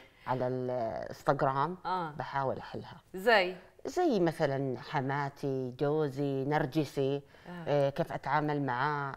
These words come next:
Speaker 1: آه، خوات جوزي مقهورات، مكيودات،
Speaker 2: آه.
Speaker 1: أم جوزي، آه، بتكرهني، يعني كثير عقد وهيك وإشي، عقد.
Speaker 2: آه.
Speaker 1: آه.
Speaker 2: ليه عنا هاي العقد؟ إيش سببها بتحسي؟
Speaker 1: مجتمعنا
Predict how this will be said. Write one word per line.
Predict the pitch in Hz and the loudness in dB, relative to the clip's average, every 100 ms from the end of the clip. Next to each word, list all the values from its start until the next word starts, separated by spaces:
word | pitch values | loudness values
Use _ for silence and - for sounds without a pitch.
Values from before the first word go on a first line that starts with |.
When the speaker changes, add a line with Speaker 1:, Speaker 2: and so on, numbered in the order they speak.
| - | -2
Speaker 1:
آه، | 139 139 135 131 127 131 135 - - | 0 0 -4 -6 -6 -8 -10 -12 -4
خوات | - 170 165 165 165 - | 4 8 8 4 0 0
جوزي | 165 160 151 151 | 2 4 2 0
مقهورات، | 151 139 127 143 147 143 - | -2 -4 -4 0 2 2 0
مكيودات، | 147 135 160 139 131 127 127 - | -4 -4 -6 -4 -2 -2 -4 -2
Speaker 2:
آه. | 196 202 175 175 - 208 | 0 2 0 -4 -6 0
Speaker 1:
أم | 202 175 147 127 - | 2 2 -2 -4 -2
جوزي، | 147 143 170 165 156 139 131 139 - | -2 2 6 6 6 2 -2 -4 -4
آه، | 113 | -4
بتكرهني، | - - 165 151 139 156 151 - | -4 -2 0 0 0 0 0 0
يعني | 175 226 | -2 -2
كثير | - 370 311 165 90 92 - | 0 2 2 2 -2 -4 -4
عقد | - - 123 | -4 -4 -4
وهيك | 117 123 | -2 -2
وإشي، | - - 127 - | -4 -6 -12 -4
عقد. | 156 196 117 - - | -2 0 -4 -6 -10
Speaker 2:
آه. | 113 | -10
Speaker 1:
آه. | - - | -10 -8
Speaker 2:
ليه | 185 277 | 4 6
عنا | 330 294 220 202 | 6 4 2 4
هاي | 190 | 4
العقد؟ | 170 156 165 160 | 4 -2 -2 -2
إيش | 147 196 | 0 -4
سببها | - 190 185 165 156 | -4 -4 -4 -4 -2
بتحسي؟ | 294 | 4
Speaker 1:
مجتمعنا | 392 - 233 202 151 143 143 160 180 190 82 - | 4 6 6 6 4 4 4 4 2 -2 -4 -4